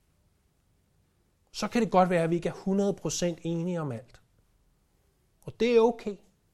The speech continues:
Men lad os ikke springe noget over.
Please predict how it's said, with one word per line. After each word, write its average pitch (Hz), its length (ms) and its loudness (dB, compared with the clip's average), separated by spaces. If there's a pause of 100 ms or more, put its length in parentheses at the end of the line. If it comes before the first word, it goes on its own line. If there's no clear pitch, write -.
(2750)
Men 135 100 -6
lad 131 100 2
os - 100 -2
ikke 233 120 -2
springe 202 320 -2
noget 190 260 0
over. 175 280 -4